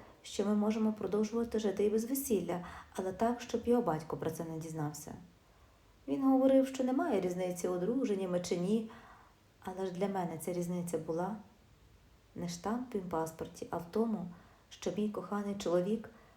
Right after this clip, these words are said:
так легко готовий від мене відмовитися, тільки б не позбавлятися фінансової допомоги батька. Зараз ми розійшлися, живемо окремо.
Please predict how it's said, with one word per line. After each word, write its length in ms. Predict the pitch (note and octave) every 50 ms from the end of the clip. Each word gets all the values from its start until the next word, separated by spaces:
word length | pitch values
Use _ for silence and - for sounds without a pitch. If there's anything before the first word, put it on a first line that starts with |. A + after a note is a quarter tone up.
| - - -
так 300 | - A3 A#3 A#3 - F#3+
легко 340 | G3 G#3+ G#3+ G#3+ - G3
готовий 420 | F#3+ F#3+ F#3+ F#3 C#4 - G3+ A3 G#3+
від 160 | G#3 G#3 G#3
мене 200 | F#3+ G3 G3+ G#3+
відмовитися, 800 | G#3+ A3 A3 A3 A3 G#3 F3+ E3+ E3+ - F3 - - F3 F3+ - - - - - - - - - -
тільки 300 | - - A3+ A3 A3+ C4
б 80 | B3 - -
не 80 | G#3
позбавлятися 760 | - F3+ E3 E3 - E3+ E3 E3+ F3 F#3 G3 - G3+ - A3 G#3
фінансової 640 | - F#3+ E3+ E3+ E3+ F3 F3 - - - G3 G3
допомоги 500 | F#3 - E3+ - D#3 D#3+ D#3+ D#3+ E3+ F#3+
батька. 460 | F3 E3+ D3+ D3+ D3 - - - - D#3+ F3 F3 - - - - - - - - - - - - - - - - - - - - - - - - - -
Зараз 360 | - - B3+ C4+ C#4 C4 -
ми 80 | A#3 A#3
розійшлися, 680 | A#3+ B3 A#3 A#3+ A#3+ A#3 - - E3 D#3+ D#3+ - F3
живемо 380 | F3 F#3 F3+ G#3 G#3+ G#3+ A3+ A3+
окремо. 540 | A3+ A3 G#3 F3+ E3+ D#3 D#3 D#3+ F3 F3+